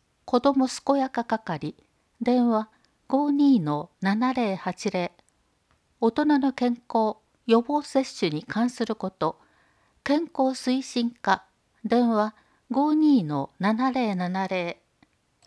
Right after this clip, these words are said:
教室、育児相談の日程。会場、保健センター。事業名、対象者。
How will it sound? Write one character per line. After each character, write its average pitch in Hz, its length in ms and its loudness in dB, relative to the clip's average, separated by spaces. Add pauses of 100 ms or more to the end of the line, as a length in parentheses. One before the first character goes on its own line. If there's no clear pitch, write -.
(120)
教 262 200 4
室、 - 500 -6 (480)
育 262 300 -2
児 311 120 -2
相 285 280 -2
談 202 260 -2
の 135 140 -2
日 151 200 -4 (120)
程。 160 280 -2 (760)
会 240 260 -2
場、 196 400 -2 (160)
保 202 140 -4
健 285 260 0
セ 247 200 -2
ン 202 100 -6
タ 139 400 -12 (1700)
ー。 185 40 -12
事 226 160 2
業 262 300 4
名、 160 360 -4 (680)
対 254 180 2
象 247 300 -4
者。 - 360 -8